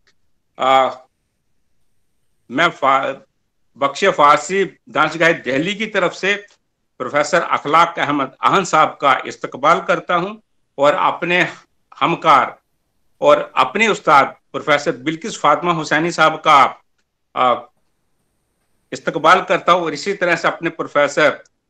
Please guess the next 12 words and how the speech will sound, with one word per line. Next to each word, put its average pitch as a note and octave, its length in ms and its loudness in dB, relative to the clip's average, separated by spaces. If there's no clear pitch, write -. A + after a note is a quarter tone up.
अली D3 180 0
मुशर्रफ F3 300 -2
खान E3+ 420 2
साहब, - 600 2
डॉक्टर C3+ 260 0
मेहताब D3+ 480 2
जहान, E3 400 0
अ, B2+ 360 4
डॉक्टर C#3 280 -2
अली D3 260 -2
अकबर F3+ 300 0
शाह F3 440 0